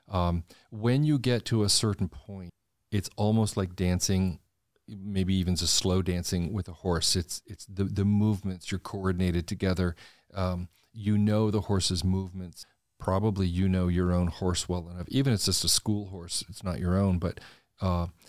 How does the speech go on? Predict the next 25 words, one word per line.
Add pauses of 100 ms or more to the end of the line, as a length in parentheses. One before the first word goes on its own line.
(160)
there
is,
there
is
a
lot
of,
uh, (140)
beauty
in
the, (400)
the
relationship
with
a
horse.
It's
a
relationship. (300)
And
even,
I,
you
know,
personally,